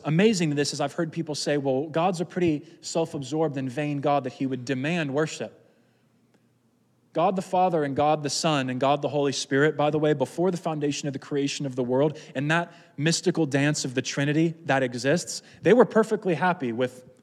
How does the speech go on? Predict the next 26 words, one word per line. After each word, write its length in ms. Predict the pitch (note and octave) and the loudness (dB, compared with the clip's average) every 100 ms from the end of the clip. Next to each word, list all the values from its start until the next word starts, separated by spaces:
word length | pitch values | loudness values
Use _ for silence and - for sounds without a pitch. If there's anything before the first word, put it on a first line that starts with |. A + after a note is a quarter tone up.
| - | -2
one 240 | D3 G3 | 2 4
and 120 | F#3 | 2
three 300 | - D#3 E3 | 0 0 0
and 100 | D3+ | 0
three 220 | - D3 | -4 -4
and 140 | C#3+ C#3 | -2 -4
one, 200 | A#2+ G#2+ - | -6 -8 -8
existing 640 | D3 C3 B2 F3+ - G#3+ F#3 | -6 -6 -6 -6 -6 -6 -6
for 240 | - E3+ | -2 -2
each 180 | C#3+ - | -2 0
other, 300 | D#3+ E3+ E3 - | 0 2 -2 -6
singing 420 | - - F3+ F3+ | -4 0 0 0
praises 500 | E3+ F3 E3 D3 C3+ | 0 2 4 4 -2
simply 300 | - D3 C3 C3+ | -6 -8 -6 -6
to 140 | C#3 | -6
each 160 | C3 C#3+ | -6 -4
other. 160 | B2+ | -2
I 80 | C3 | 0
don't 160 | G3 F#3 | -2 -2
understand 540 | D#3 C3+ - D#3 D#3 | -4 -6 -6 -6 -4
it. 80 | E3+ | -6
I'm 140 | C#3+ D3+ | -6 -6
not 140 | C#3+ | -6
gonna 160 | C#3 B2 | -6 -6
try 260 | D3 C#3+ | -6 -6
to. 260 | D3+ E3 E3 | -4 -4 -4